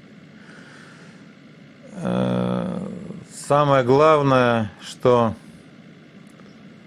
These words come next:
как определить тяжело больного? Его определили потом,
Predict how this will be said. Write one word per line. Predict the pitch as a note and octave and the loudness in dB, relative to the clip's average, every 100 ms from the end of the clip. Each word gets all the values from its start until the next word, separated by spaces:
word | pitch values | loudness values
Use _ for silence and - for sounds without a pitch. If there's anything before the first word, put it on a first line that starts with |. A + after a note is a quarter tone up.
| - - - - - | -20 -20 -20 -20 -6
как | - D3 B2+ | 0 2 0
определить | - G#2+ G#2+ C#3 B2 | 0 2 2 2 0
тяжело | F#2+ G#2+ G#2+ | 2 2 2
больного? | G2 G2 F#2+ F2+ E2+ E2 - - - - - - | 2 2 2 0 -2 -6 -16 -20 -20 -20 -20 -6
Его | G2+ A2 | 0 2
определили | B2 A#2+ A#2+ C#3 C#3 A#2+ | 2 2 2 4 2 2
потом, | B2 A#2+ A#2+ F2+ | -2 0 0 0